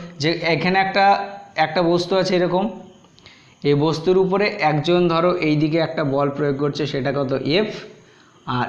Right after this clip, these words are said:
এই দিকে একটা বল প্রয়োগ করছে, সেটা হচ্ছে কত? এফ। তাহলে একটা বস্তু এরকম আছে, তাহলে দুই দিক থেকে সমান,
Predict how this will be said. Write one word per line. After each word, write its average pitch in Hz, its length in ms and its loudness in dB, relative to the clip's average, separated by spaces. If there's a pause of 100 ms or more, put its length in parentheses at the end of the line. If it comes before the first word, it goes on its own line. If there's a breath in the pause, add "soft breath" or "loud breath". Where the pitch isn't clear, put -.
এই 147 120 0
দিকে 156 240 0
একটা 135 260 -2
বল 131 240 0
প্রয়োগ 131 300 -2
করছে, 135 380 -2
সেটা 139 300 -4
হচ্ছে 127 260 -2
কত? 156 180 -2
এফ। 123 300 -4 (1400 loud breath)
তাহলে 147 140 2
একটা 151 220 2
বস্তু 180 420 2
এরকম 190 400 4
আছে, 175 280 2 (560)
তাহলে 151 160 2
দুই 160 280 4
দিক 185 260 2
থেকে 226 340 4
সমান, 185 640 2